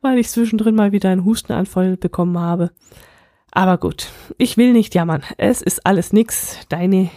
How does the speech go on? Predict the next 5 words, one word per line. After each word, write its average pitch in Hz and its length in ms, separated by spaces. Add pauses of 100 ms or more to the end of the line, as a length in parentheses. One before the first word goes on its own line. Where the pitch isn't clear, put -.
(140)
Elli. 147 320 (480)
<laughs> - 480
Schluss - 280
damit. 139 320 (680)
Gut, - 400